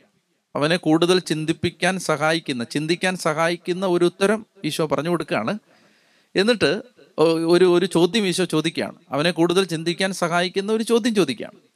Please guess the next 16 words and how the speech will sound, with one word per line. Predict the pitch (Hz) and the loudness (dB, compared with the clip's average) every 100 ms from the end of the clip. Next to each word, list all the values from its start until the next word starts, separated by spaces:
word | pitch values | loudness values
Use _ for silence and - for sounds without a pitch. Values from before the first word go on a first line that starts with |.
| - | -2
അപ്പൊ | - | 2
ആ | 190 233 - | 2 0 2
ചോദ്യത്തിനകത്ത് | 202 214 247 208 240 196 196 202 208 | 2 4 0 -2 -2 0 0 0 0
തന്നെ | 175 160 226 - _ _ - | -2 -6 -8 -10 _ _ -10
ഈശോയ്ക്ക് | 151 156 175 175 | -2 2 4 4
പറയാനുള്ള | 156 156 165 160 | 2 2 0 -2
ഉത്തരവുണ്ട്. | 143 156 123 104 - _ _ _ _ _ _ _ _ - | -4 -2 -4 -6 -16 _ _ _ _ _ _ _ _ -2
അപ്പൊ | 185 | 0
ചോദിക്കുകയാണ്, | 214 220 240 220 202 208 - _ _ _ | 4 4 4 2 0 -2 -6 _ _ _
ഇവരുടെ | 175 208 208 | -2 0 2
ചോദ്യം | 208 202 | 2 2
എന്താണ്? | 190 170 143 - | 2 -2 -4 -4
"എന്തധികാരത്തിലാണ് | 160 196 185 170 175 175 165 175 156 147 156 | -2 0 0 2 0 0 -2 -4 -4 -4 -6
നീ | 147 | -6
ഇതെല്ലാം | 147 135 131 151 | -4 -2 0 0
ചെയ്യുന്നത്?" | 208 214 135 - | 0 -2 -2 -8